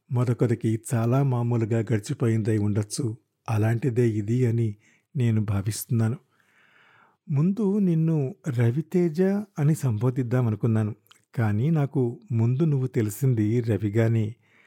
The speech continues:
నిరంతర కృషితో తేజని బిరుదుగా తెచ్చుకున్నావు. ఇన్ని సంవత్సరాల నీ కృషిని నేను గమనిస్తూనే ఉన్నాను సుమా. నువ్విప్పుడు ఇంత పై అంతస్తు మీద ఉన్నా నాకు తెలిసింది రవిగానే కాబట్టి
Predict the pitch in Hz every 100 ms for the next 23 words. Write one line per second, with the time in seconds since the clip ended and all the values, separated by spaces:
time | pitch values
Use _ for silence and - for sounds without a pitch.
0 | _ _ _ _ 135 113 113 123 143 143
1 | 135 110 107 - 101 151 127 123 107 107
2 | _ - 113 123 139 147 123 - _ 113
3 | 113 113 131 127 120 107 - 117 107 120
4 | - _ _ _ _ _ _ _ 143 170
5 | 190 - 147 175 - 185 185 160 131 135
6 | 131 113 180 151 123 143 135 127 107 101
7 | 107 117 - 135 165 160 156 160 - 156
8 | 180 208 151 _ _ _ _ _ 143 127
9 | 135 135 - 131 123 120 - 127 143 -
10 | 147 131 131 123 123 131 117 - 120 113
11 | 104 110 117 175 165 139 123 127 110 107
12 | 135 120 120 110 104 110 113 135 139 120
13 | 123 160 156